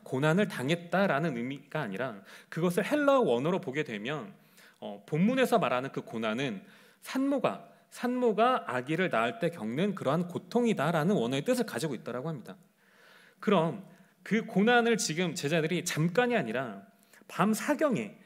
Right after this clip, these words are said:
예수님께서 바다 위를 걸어오실 때까지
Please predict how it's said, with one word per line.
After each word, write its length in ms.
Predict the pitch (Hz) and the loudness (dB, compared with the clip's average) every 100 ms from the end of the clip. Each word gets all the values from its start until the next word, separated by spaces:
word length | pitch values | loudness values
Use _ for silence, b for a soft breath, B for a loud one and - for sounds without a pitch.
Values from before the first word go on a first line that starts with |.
| B B | B B
예수님께서 880 | 127 127 - 220 202 160 156 233 254 - - | -2 0 0 -2 0 0 2 2 0 -14 -8
바다 300 | - 135 185 | -2 2 2
위를 420 | 160 143 190 220 B B | 2 0 -2 -4 B B
걸어오실 600 | - 135 208 160 - 240 | -6 2 4 4 2 -2
때까지 600 | 269 269 277 190 170 226 | 0 0 2 2 0 -4